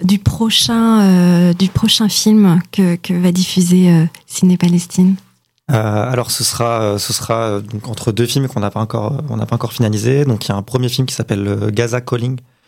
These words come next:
Speaker 2: qui a été réalisé par, euh, une réalisatrice palestinienne qui s'appelle, euh, Nahed Awad, qui traite, euh, en fait, de la distance qu'il y a entre, euh, les populations, euh, palestiniennes à Gaza et les popula-, la population palestinienne en Cisjordanie.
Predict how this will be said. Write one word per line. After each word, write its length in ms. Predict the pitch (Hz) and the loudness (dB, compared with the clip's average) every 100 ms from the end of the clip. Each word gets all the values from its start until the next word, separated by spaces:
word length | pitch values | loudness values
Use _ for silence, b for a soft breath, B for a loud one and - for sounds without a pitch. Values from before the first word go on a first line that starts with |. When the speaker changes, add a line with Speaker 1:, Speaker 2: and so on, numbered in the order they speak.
| _ - | _ -6
Speaker 2:
qui 80 | 104 | -4
a 20 | |
été 120 | 110 | -2
réalisé 240 | 104 101 110 | -4 -2 -4
par, 200 | 110 98 | -4 -4
euh, 200 | 95 95 98 | -4 -4 -6
une 120 | 98 | -4
réalisatrice 360 | 98 98 107 | -4 -4 -6
palestinienne 460 | - 104 - 113 110 | -4 -4 -4 -2 -4
qui 60 | - | -4
s'appelle, 300 | - 104 104 | -6 -6 -6
euh, 160 | 107 113 | -10 -6
Nahed 400 | 107 107 107 - | -2 -2 -4 -6
Awad, 440 | 104 104 117 131 - _ _ _ _ | -6 -4 -4 -4 -12 _ _ _ _
qui 120 | - | -10
traite, 320 | - 113 - | -6 -4 -4
euh, 320 | 113 104 110 135 - B B B B | -4 -2 -2 -4 -8 B B B B
en 60 | 117 | -4
fait, 160 | 110 | -4
de 80 | 98 | -2
la 140 | 95 95 | -4 -4
distance 400 | 107 - 117 - | -6 -4 -6 -6
qu'il 160 | - | -6
y 20 | |
a 80 | 104 | -4
entre, 240 | 110 - 110 | -4 -6 -4
euh, 320 | 110 98 98 113 123 110 - | -2 -2 -2 -4 -8 -12 -14
les 260 | 156 139 110 | -8 -4 -2
populations, 580 | 110 113 110 - 113 107 82 | -2 -4 -4 -2 -2 0 -2
euh, 60 | 98 - 120 190 135 | -2 -4 -8 -8 -6
palestiniennes 380 | 104 101 117 107 | -4 -2 0 0
à 80 | 107 | 0
Gaza 260 | 104 110 | 0 -2
et 60 | 107 | -4
les 60 | |
popula-, 300 | 104 - 107 | -6 -6 -4
la 100 | 117 | -4
population 320 | 117 107 107 104 | -4 -4 -6 -6
palestinienne 360 | 101 - 110 | -8 -2 0
en 80 | 101 | 0
Cisjordanie. 520 | - 107 104 107 117 | -2 -2 -2 -2 -4